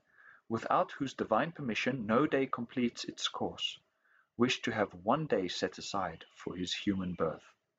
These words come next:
In the bosom of the, of his Father, he existed before all the cycles of ages. Born of an earthly mother, he entered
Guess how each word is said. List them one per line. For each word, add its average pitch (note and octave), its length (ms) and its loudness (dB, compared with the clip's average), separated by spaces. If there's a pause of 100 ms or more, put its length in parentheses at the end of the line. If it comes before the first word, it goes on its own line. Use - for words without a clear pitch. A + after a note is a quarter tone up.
(400)
In G#2 100 -2
the G2 80 4
bosom B2+ 360 4
of A#2+ 180 2
the, G#2 220 -6
of G#2+ 120 4
his G2 120 -2
Father, G2+ 500 0
he A#2 140 6
existed - 580 2
before - 380 2
all C3 180 6
the B2 140 0
cycles A2+ 580 0
of G2 220 -2
ages. - 580 -2 (920)
Born C3 400 6
of A2+ 120 2
an G2+ 200 0
earthly D3 380 4
mother, F2+ 420 -2 (400)
he - 180 2
entered C3 420 2